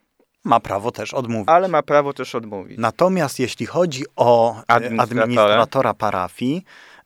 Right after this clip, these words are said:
Speaker 1: to jest to ksiądz, któremu zostaje powierzony opieka zarówno duszpasterska,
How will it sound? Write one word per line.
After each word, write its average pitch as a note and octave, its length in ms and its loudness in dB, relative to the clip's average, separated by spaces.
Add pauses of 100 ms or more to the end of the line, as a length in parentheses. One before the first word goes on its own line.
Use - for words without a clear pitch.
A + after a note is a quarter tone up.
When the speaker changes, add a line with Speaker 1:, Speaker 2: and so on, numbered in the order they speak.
(160)
Speaker 1:
to B2+ 300 8 (220)
jest C3+ 300 -4
to A2 160 -4
ksiądz, - 680 -2 (140)
któremu C3+ 380 0
zostaje B2+ 400 -4
powierzony G#2+ 840 -2 (420)
opieka - 920 -2
zarówno A2 600 0 (420)
duszpasterska, A2+ 1200 -2